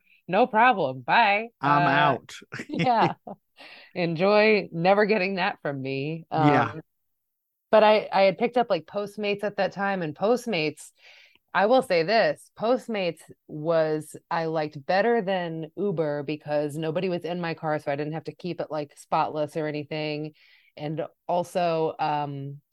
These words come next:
Speaker 1: you could do Postmates, I found out, all over the country.
Speaker 2: Mm-hmm.
Speaker 1: So I was doing little Postmates errands while I was touring, and I didn't really have merch at the time. So, and I was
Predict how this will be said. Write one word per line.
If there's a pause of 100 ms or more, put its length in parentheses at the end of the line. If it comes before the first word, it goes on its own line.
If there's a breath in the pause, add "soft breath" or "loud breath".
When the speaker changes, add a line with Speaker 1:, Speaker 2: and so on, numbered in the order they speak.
(160)
Speaker 1:
you
could
do
Postmates,
I
found
out, (160)
all
over
the
country. (180)
Speaker 2:
Mm-hmm.
Speaker 1:
So
I
was
doing
little
Postmates
errands
while
I
was
touring,
and
I
didn't
really
have
merch
at
the
time.
So,
and
I
was